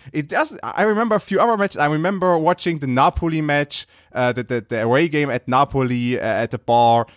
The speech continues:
when, uh, f-, years ago when, when Klopp was, you know, sent off. Uh, and, and Buvac had to take over. Uh, that's re-, really, that's like two thousand thirteen also.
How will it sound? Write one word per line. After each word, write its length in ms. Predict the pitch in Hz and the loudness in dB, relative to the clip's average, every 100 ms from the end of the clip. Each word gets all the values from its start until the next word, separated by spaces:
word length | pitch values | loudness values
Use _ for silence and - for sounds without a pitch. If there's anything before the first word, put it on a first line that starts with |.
| - | -4
when, 460 | 117 110 107 104 | 0 0 0 -4
uh, 140 | 90 98 | -4 -6
f-, 180 | - - | -6 -14
years 320 | 123 175 139 | -2 -2 -2
ago 300 | 123 131 127 | 0 2 4
when, 200 | 120 113 | 2 2
when 160 | 110 107 | 0 -2
Klopp 300 | - 139 - | 0 0 0
was, 240 | 107 - | -4 -4
you 60 | 113 | -4
know, 140 | 110 | -4
sent 320 | 107 123 110 | -2 -2 0
off. 360 | - 127 - - _ _ - - | 0 0 -2 -20 _ _ -20 -4
Uh, 280 | 101 98 98 | 0 2 2
and, 120 | 107 | 0
and 220 | 104 110 | -2 -2
Buvac 340 | 107 180 117 - | 2 2 2 0
had 100 | 101 | -6
to 60 | 123 | -4
take 240 | - 117 | -2 0
over. 340 | 123 127 147 - - - - | 2 4 4 0 -10 -16 -6
Uh, 140 | 98 | 0
that's 180 | 208 208 | 0 2
re-, 120 | 208 | 0
really, 280 | 175 170 104 | 0 0 -2
that's 160 | 101 | -2
like 260 | 98 95 - | -6 -8 -10
two 140 | - | -10
thousand 240 | 107 95 92 | -4 -4 -4
thirteen 960 | - 101 - 113 - 98 - 120 98 95 | -10 -8 -8 -8 -12 -10 -2 -2 -2 -6
also. 280 | 90 95 | -4 -6